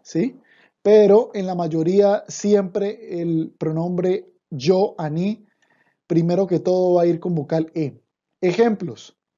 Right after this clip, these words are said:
Va a pasar de ser mitpalel a ser etpalel. ¿Sí ven? Muy similar,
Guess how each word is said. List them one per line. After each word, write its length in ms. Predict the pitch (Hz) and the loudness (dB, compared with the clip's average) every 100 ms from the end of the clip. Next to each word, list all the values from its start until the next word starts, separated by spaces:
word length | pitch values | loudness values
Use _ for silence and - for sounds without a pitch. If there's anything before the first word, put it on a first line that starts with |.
| _ - | _ -4
Va 140 | 160 | 2
a 80 | 208 | 2
pasar 340 | 233 - 226 208 | 0 -2 -2 0
de 100 | 208 | 0
ser 220 | 220 196 | 0 0
mitpalel 1000 | 180 190 - - 156 190 233 254 - _ _ _ _ | -2 -4 -4 -2 2 4 4 2 -4 _ _ _ _
a 120 | - 151 | -10 -2
ser 460 | 202 226 247 247 _ _ _ _ _ | 4 4 4 -4 _ _ _ _ _
etpalel. 920 | 202 196 196 - 185 170 196 170 117 - | 2 2 0 -4 0 2 2 0 -4 -14
¿Sí 200 | - 190 | -8 0
ven? 340 | 240 254 - _ _ - | 2 2 -4 _ _ -8
Muy 680 | 196 285 277 277 277 - _ - | -4 0 0 0 -4 -10 _ -12
similar, 800 | - 202 196 185 208 160 - | -4 0 2 2 0 -2 -6